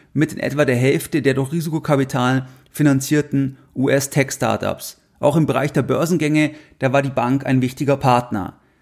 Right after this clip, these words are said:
Was ist jetzt passiert, also was ist im Vorfeld eigentlich passiert,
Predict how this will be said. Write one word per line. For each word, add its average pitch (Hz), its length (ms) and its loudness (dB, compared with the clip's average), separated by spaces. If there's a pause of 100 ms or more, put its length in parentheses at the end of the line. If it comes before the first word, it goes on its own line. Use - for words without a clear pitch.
(140)
Was 160 220 0
ist 208 120 -2
jetzt - 240 -2
passiert, 170 480 0
also 127 340 0 (240)
was 143 280 0
ist 165 100 -2
im 156 120 2
Vorfeld 175 500 0
eigentlich 151 320 -2
passiert, 180 520 -2